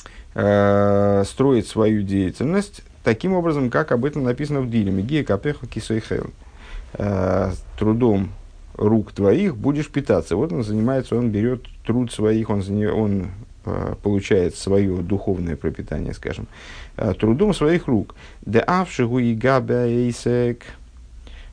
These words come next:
э, ве каалоха игеа капе-, каалошна игеа капехо", э, что хотя он занимается своим бизнесом,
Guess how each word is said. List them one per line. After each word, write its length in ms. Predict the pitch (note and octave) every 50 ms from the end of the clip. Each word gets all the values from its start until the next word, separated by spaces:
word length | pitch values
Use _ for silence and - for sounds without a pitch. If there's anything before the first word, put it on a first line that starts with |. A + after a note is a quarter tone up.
| - -
э, 720 | - G#2 G#2 G2 G2 G2+ G2+ G2+ G#2 G#2 G#2+ G#2+ G2+ G2
ве 140 | G#2 B2 B2+
каалоха 640 | B2 - B2+ A#2 A2+ A2+ A2+ A#2 B2 C3+ C3+ - -
игеа 440 | B2 A#2 A#2 A2 A2 A#2+ C3+ B2 A2+
капе-, 340 | - - G#2 G2+ - A2 G#2+
каалошна 580 | G2+ - B2+ A2+ A2+ B2+ C#3 C3+ - - A2+ G#2+
игеа 280 | A#2 B2 C#3+ B2+ G#2+
капехо", 680 | G2+ - G2 F#2+ - - F2+ F2+ G2 - A2 G#2+ G#2 G#2 A2 -
э, 320 | G2+ G2 F#2 F2+ D#2+ B1+ -
что 360 | - - - - G#2 G2 F#2
хотя 540 | - - - G2 G2 - - D3+ D#3+ D3+ C3
он 460 | B2 B2 B2 B2 A#2 G#2 G2+ G2 G#2 - -
занимается 840 | - G2 F#2 F#2+ G2+ G#2+ A#2+ B2 A#2 G2+ F#2 F2+ - - - F2 F#2+ - - - - - - - -
своим 460 | - - - A2 G#2 A#2 B2 A2+ G#2+
бизнесом, 600 | G2+ G#2 G2 F2+ F#2+ F#2 G2 - - A2 A2 G#2+